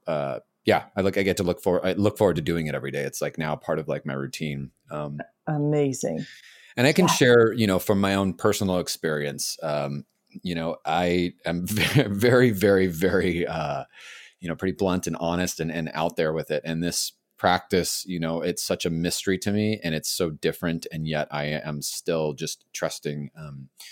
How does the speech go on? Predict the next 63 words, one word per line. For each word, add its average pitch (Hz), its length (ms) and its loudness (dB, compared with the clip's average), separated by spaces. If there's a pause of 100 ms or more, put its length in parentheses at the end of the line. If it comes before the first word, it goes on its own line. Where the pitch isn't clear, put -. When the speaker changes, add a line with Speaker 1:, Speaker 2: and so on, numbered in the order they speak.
(120)
Speaker 2:
Mm. 185 340 4 (180)
Speaker 1:
you 87 100 -4
know, 82 160 -2
in 78 60 -4
the 80 60 -4
process, - 480 0
I 95 80 2
am, 90 260 0 (120)
I've, 85 340 0 (360)
I 76 160 2
got 92 220 2
so 110 280 4
much 98 260 4
out 80 180 4
of, 80 240 -2
you 85 80 -4
know, 78 220 -4
the 80 160 -4
first 127 340 2
module 82 340 0
that 80 120 0
I 78 80 0
did 71 160 -2
with 78 180 -6
you 80 180 -2
that 76 160 -2
y-, 73 220 -10
it 82 240 -2
wasn't 90 240 0
even, 78 300 -4 (280)
you 82 80 -6
know, 76 240 -6 (640)
halfway 95 360 2
through 98 240 0
it 78 100 0
where 78 160 0
I 78 120 2
was 78 160 -4
like, 76 180 0
"I'm, 85 340 -2
I 87 140 0
def-, 87 380 -2
the, 92 200 -2 (400)
I'm 92 160 0
so 113 200 2
excited 92 500 2
for 85 220 0
the 82 80 0
rest 80 340 0
of 85 160 0
your, 76 360 0
your 78 300 -2
advanced 87 460 -2
training 95 460 0
and 76 160 -4
to, 73 240 -2
to - 120 -10
get 82 140 -4
to 82 80 -2
learn 82 240 -2
from 92 160 -2
you. 92 220 0
And 71 280 -4